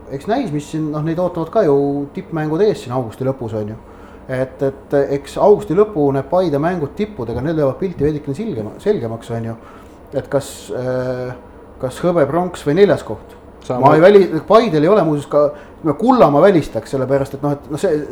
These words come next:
Speaker 1: ütleme, see nõuab liiga mitmete asjade kokkulangemist. Aga, ütleme,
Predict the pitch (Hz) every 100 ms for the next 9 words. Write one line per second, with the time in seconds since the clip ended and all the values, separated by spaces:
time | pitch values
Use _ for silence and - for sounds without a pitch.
0 | 139 143 156 180 185 170 151 190 147 175
1 | 175 127 139 139 123 131 143 117 120 104
2 | 104 - - - - - 135 143 143 143
3 | 139 139 - 139 135